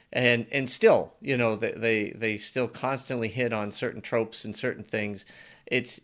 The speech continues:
it's very, very difficult. And it, it just shows you, I think, from the, the whole mosaic of all the different Star Treks or whatever, just how hard it is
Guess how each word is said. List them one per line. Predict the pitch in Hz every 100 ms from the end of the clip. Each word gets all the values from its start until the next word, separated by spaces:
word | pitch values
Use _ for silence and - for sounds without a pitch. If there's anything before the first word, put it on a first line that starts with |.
| -
it's | 165 -
very, | 117 143 170 170
very | 139 139 123
difficult. | 123 123 120 110 98 95
And | 117
it, | 117
it | 156 120
just | 165 -
shows | - 170 175 104
you, | 107 104 104
I | 113
think, | 110 113 107 101
from | - 107 104 95
the, | 101 101 98 - - - - _ _
the | - 123
whole | 143
mosaic | 151 135 120 131 135 113
of | 98 -
all | 147 160 160
the | 131
different | 139 139 113
Star | - 131
Treks | 131 131 117 -
or |
whatever, | 95 117 117 95
just | - 208 208
how | - - 165
hard | 151 - 135 131
it | 117
is | 120 120 85 - -